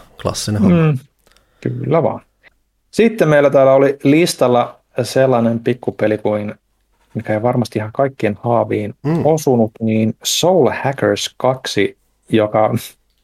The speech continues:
Speaker 2: mullakin oli vähän niin kuin mietityttävä, että mikäs tämä nyt olikaan, koska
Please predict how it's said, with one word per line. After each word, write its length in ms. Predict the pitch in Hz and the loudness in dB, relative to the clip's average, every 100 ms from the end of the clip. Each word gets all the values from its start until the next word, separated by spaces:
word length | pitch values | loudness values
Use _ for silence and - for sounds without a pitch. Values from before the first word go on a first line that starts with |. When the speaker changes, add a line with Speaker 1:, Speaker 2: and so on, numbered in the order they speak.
| - | -6
Speaker 2:
mullakin 320 | 131 139 127 | -2 0 2
oli 140 | 113 110 | 2 2
vähän 180 | 110 107 | 2 0
niin 120 | - | 0
kuin 120 | 110 | 0
mietityttävä, 600 | 113 110 101 104 - 107 | 2 0 -2 -6 -2 -2
että 340 | - - 104 - _ | -2 -4 -4 -6 _
mikäs 320 | 127 123 117 | -4 -2 -2
tämä 220 | - 104 101 | -2 -4 -4
nyt 200 | 101 127 | -4 0
olikaan, 420 | 120 107 107 101 | 0 -2 -4 -8
koska 340 | - - - | -10 -8 -8